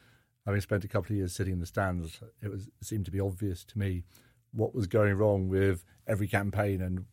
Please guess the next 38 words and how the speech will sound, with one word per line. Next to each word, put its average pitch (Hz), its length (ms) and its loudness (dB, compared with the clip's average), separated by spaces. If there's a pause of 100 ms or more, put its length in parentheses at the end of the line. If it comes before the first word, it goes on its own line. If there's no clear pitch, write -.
(140)
I 101 120 -8
can't 101 280 -4
understand 92 500 -12
why - 160 -8
they're 101 120 -8
not 98 200 -8
doing 104 220 -2
this 101 240 0
and 101 160 0
that. 107 300 4 (720)
Uh, 107 340 4 (200)
I'm 113 80 2
now 123 140 8
back 104 320 0
on 101 100 2
the 98 80 0
pitch, 123 280 2
sliding 107 380 4
around 104 320 2
in 95 40 -6
the 101 60 0
mud 107 200 4
again, 101 360 0
and, 95 280 -2
uh, 98 180 2 (400)
the 113 80 -8
ball's 101 280 2
peeing 123 300 4
around, 107 380 4
and 92 260 -2 (460)
it 113 180 -2
moves 110 260 2
a 110 40 -4
lot - 160 -2
faster 104 320 -2
than 107 180 -2
I 101 60 2
remember. 101 480 -2